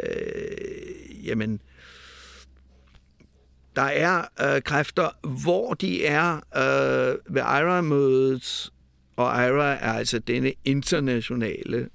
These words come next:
holocaust-erindringsalliance, som Danmark har været medlem af siden to tusind og fire. Ved aira-mødet i Göteborg i sidste uge blev der talt meget om Nordkraft, altså n-, nynazister.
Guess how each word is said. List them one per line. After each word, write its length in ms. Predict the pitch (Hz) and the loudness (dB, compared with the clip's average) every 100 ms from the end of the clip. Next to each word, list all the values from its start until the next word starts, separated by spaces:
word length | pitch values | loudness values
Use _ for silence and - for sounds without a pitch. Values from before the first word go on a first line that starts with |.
| - | -6
holocaust-erindringsalliance, 3500 | 123 127 139 143 127 117 - 113 113 - - 123 131 - - - - - - - - - - - - - - 135 120 117 123 117 139 127 | 0 0 2 0 0 0 -2 -4 -2 -6 -8 -8 -6 -8 -12 -14 -20 -20 -20 -20 -20 -20 -20 -20 -20 -18 -2 0 2 2 2 2 2 0
som 200 | - 123 | -2 0
Danmark 440 | 113 113 127 131 135 | 0 2 0 0 0
har 80 | |
været 260 | 117 113 110 | 0 2 2
medlem 400 | 117 143 151 120 | 2 2 2 0
af 200 | 117 - - | -2 -6 -8
siden 380 | - 104 113 113 | -6 -2 -2 -2
to 240 | - - | -6 -6
tusind 420 | - - - 110 | -10 -10 -8 -6
og 80 | 104 | -6
fire. 400 | - 160 185 160 - - - - | -6 -2 0 -2 -8 -20 -20 -4
Ved 100 | - | 0
aira-mødet 640 | 117 151 160 143 127 123 | 2 2 2 4 2 2
i 80 | 120 | 0
Göteborg 640 | 113 104 104 - - - | 0 0 0 0 0 -2
i 40 | 120 | -8
sidste 380 | - 139 - 131 | -6 -6 -2 0
uge 380 | 113 117 127 - - - - _ | 0 -2 -4 -6 -16 -20 -20 _
blev 140 | 135 123 | -2 0
der 100 | 123 | 0
talt 340 | - 127 - | 0 -2 -4
meget 480 | 113 107 120 131 139 - | -4 -2 0 0 0 -4
om 180 | - 101 | -2 0
Nordkraft, 1000 | 95 107 139 170 - 143 120 - - - - - | 0 2 2 2 0 2 0 -4 -10 -10 -14 -8
altså 220 | 107 110 - - | -6 -4 -4 -6
n-, 220 | - 120 - | -6 -6 -4
nynazister. 1040 | 127 131 139 170 170 - 147 - - 113 | -4 0 2 2 2 0 -2 -2 0 -2